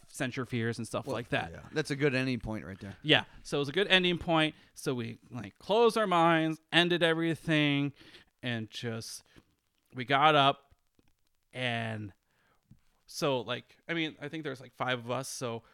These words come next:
Speaker 1: when you're sitting, your hands are behind you, your fingers are pointing towards your back. When we got up and looked at the salt, we saw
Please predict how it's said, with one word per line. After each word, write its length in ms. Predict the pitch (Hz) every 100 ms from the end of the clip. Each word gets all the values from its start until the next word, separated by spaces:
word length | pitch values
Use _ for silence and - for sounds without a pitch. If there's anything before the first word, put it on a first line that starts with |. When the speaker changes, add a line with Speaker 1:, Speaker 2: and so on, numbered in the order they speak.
| -
Speaker 1:
when 120 | 196
you're 100 | 202
sitting, 580 | 196 - 294 202 147 143
your 200 | 143 156
hands 520 | 151 - 208 196 202
are 160 | - 139
behind 460 | 156 143 151 151 143
you, 80 |
your 80 | 131
fingers 360 | - 151 147 147
are 60 | 135
pointing 360 | - 131 120
towards 240 | - 120 123
your 100 | 131
back. 520 | 220 180 120 - - - - - - - - _ _ _
When 560 | 139 156 170 165 165 -
we 140 | 156
got 300 | 175 262 359 190
up 200 | 196 175
and 160 | 156
looked 240 | 208 - 151
at 100 | -
the 80 |
salt, 560 | - - 220 147 - - -
we 80 | 135
saw 360 | - 120 110